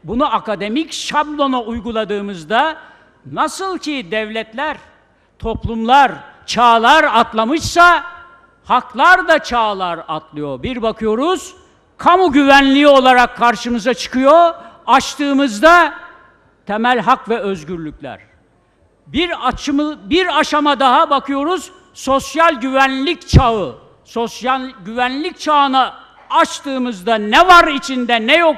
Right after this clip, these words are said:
diye yokladığımızda bakıyoruz, işte bugün bu projenin konusu sosyal haklar. Sosyal haklar. Ben bunu biraz daha altını çizerek anayasal sosyal haklar diyoruz.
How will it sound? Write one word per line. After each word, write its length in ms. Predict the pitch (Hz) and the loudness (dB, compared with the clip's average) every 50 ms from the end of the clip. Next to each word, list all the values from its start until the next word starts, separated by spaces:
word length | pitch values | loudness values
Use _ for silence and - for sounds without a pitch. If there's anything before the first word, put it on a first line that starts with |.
| - - | -4 -8
diye 180 | 240 233 220 | -8 -8 -6
yokladığımızda 960 | 214 214 208 208 - 208 196 170 190 185 185 190 156 156 165 247 285 - - - - - - - _ _ - | -6 -8 -10 -12 -14 -16 -16 -16 -16 -18 -18 -18 -20 -12 -6 -2 -2 -2 -2 -4 -8 -16 -20 -20 _ _ -6
bakıyoruz, 600 | 190 185 - 226 208 196 214 269 330 302 - - _ _ _ _ _ _ | -6 -6 -4 -4 -4 -2 -2 -2 -4 -6 -8 -12 _ _ _ _ _ _
işte 420 | 240 233 - - - 233 214 170 | -18 -18 -18 -12 -10 -10 -8 -8
bugün 340 | 196 214 175 220 214 202 185 | -10 -10 -8 -6 -6 -6 -6
bu 100 | 175 - | -6 -6
projenin 600 | - 202 196 202 202 175 165 185 170 175 175 165 | -6 -6 -4 -4 -4 -4 -6 -6 -4 -4 -4 -6
konusu 340 | - 175 165 160 156 139 - | -6 -6 -6 -6 -6 -8 -12
sosyal 640 | - - 175 180 170 - - - 196 226 262 277 262 | -10 -6 -6 -6 -6 -6 -6 0 2 4 4 4 2
haklar. 500 | 170 180 175 - - - 143 123 107 92 - _ _ _ _ _ _ _ | 0 -2 -4 -6 -8 -10 -10 -10 -10 -10 -14 _ _ _ _ _ _ _
Sosyal 640 | - - - 226 220 202 - - 214 233 269 277 247 | -14 -8 -6 -4 -4 -6 -4 -2 0 0 0 0 0
haklar. 500 | 165 185 165 - - 143 131 107 90 85 _ _ _ _ _ _ _ | -2 -4 -6 -6 -8 -10 -12 -12 -12 -14 _ _ _ _ _ _ _
Ben 260 | 135 165 208 233 226 | -4 -2 -2 -2 -2
bunu 240 | 220 226 233 220 196 | -2 -4 -4 -4 -6
biraz 380 | 208 220 214 202 202 180 156 156 | -6 -4 -4 -4 -4 -6 -6 -4
daha 360 | 196 175 170 220 214 196 170 | -4 0 2 2 2 2 0
altını 400 | 160 160 175 170 - 190 190 185 | -2 -4 -4 -4 -6 -8 -10 -10
çizerek 440 | - - 175 147 220 - 190 175 - - - - - _ _ | -10 -12 -8 -6 -4 -4 -4 -4 -6 -10 -16 -20 -20 _ _
anayasal 800 | - 226 254 254 277 311 311 302 302 - - 294 302 294 285 277 | 2 2 4 4 6 6 6 6 4 4 4 4 4 4 4 2
sosyal 640 | - - - 277 277 262 269 - 285 302 311 302 277 | -2 -2 0 2 2 2 0 0 0 2 2 2 2
haklar 580 | 170 196 240 - - - 233 285 330 330 285 311 | 2 2 2 2 2 0 2 2 2 2 2 -2
diyoruz. 480 | 320 311 302 302 294 254 - - - | -2 0 0 0 0 -2 -4 -6 -14